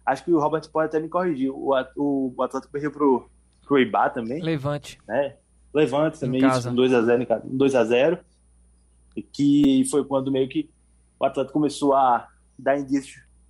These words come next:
Speaker 1: àquela sequência pior do Atlético no campeonato. Também perdeu pro Bilbao no final de semana passado. Não esse agora, né? O anterior. Então, eu acho que agora o Barcelona ignorar não ignorar, né? Mas assim,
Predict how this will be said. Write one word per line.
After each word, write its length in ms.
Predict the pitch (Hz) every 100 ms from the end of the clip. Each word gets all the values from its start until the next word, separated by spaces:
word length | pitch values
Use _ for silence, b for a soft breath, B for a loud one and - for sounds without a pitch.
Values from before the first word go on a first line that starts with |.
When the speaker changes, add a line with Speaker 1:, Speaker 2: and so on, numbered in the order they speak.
| _ -
Speaker 1:
àquela 260 | - 151
sequência 460 | 156 143 139 151 131 _ _ _ _ 123 - _
pior 280 | 151 139 156
do 60 | 160
Atlético 280 | 131 131
no 60 | 127
campeonato. 520 | 120 120 123 170 180 - _ _ _
Também 240 | 147 156 165
perdeu 280 | 151 160
pro 160 | 151 156
Bilbao 580 | 147 135 120 117 113 - _ _
no 120 | 131 135
final 240 | 139 131
de 60 | 131
semana 220 | 131 131
passado. 520 | 147 143 123 143 185 _ _ _ _ _ _ _
Não 220 | 123 131 123
esse 180 | -
agora, 300 | 127 110 101
né? 200 | 101 107 104 -
O 260 | 110 98 -
anterior. 460 | 113 127 123 107 - _ _ _ -
Então, 460 | 117 131 135 160 165
eu 140 | 156
acho 220 | 151 160
que 80 | -
agora 520 | 170 160 180 202 208 - _ _
o 40 | -
Barcelona 600 | 147 202 180 175 196 196 _ - - _ _ _ _
ignorar 720 | 156 160 208 214 165 147 202 - _ _ _ _ _ _ -
não 100 | 381
ignorar, 340 | 330 196 156
né? 80 | 147
Mas 180 | 165 208
assim, 260 | 208 151